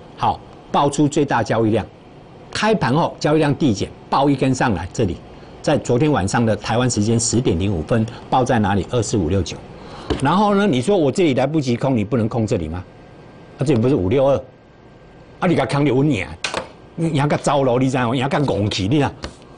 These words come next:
你有一次、两次、三次、四次的机会让你空五六九，然后呢，它就杀到二四二零六。啊，那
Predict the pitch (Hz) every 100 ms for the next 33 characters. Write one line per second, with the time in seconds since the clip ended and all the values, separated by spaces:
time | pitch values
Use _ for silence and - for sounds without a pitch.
0 | - - 175 269 185 - - - 196 -
1 | 269 220 131 139 139 135 - 240 156 -
2 | 202 208 - 214 147 - 269 202 - 202
3 | 160 143 170 175 160 170 123 101 139 123
4 | 104 117 87 - - - - - - -
5 | - - - - - - - - - -
6 | - - 131 165 156 151 147 147 143 135
7 | - 135 131 123 - 139 117 120 123 123
8 | 90 92 117 - - - - - - -
9 | - - - - - - - - - -
10 | - - 170 180